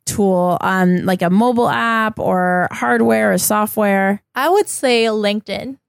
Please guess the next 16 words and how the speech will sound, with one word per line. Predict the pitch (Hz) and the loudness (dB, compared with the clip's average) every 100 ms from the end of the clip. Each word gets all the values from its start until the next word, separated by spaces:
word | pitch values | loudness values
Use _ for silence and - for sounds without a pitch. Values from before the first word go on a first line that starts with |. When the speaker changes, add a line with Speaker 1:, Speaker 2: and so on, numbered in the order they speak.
| _ _ - | _ _ -8
Speaker 1:
Oh, | 254 233 | 0 2
yeah, | 196 196 180 147 185 | 2 2 0 -2 -4
for | - | -6
Speaker 2:
Yeah. | 240 262 208 | 0 2 4
Speaker 1:
sure. | 196 175 165 202 | 2 2 0 -2
Speaker 2:
I | 262 330 | 0 2
love | 320 240 208 202 214 226 - - - | 2 2 0 0 0 -4 -18 -20 -4
learning | 240 220 220 220 220 | -2 0 0 0 -2
on | 220 220 214 | -2 -2 -2
LinkedIn. | 208 208 - 277 349 415 _ _ - | -4 -6 -2 0 0 -2 _ _ -2
Speaker 1:
Re-, | 220 349 - | 2 2 2
learning? | 220 269 605 679 190 120 - | 2 4 2 2 0 0 0
Speaker 2:
Yeah. | 262 339 330 214 240 | 0 0 0 -2 -4
So, | - 302 269 262 262 _ _ _ _ - | -4 -2 0 0 -2 _ _ _ _ -6
I | 233 | 0
mean, | 247 233 214 | 2 0 -2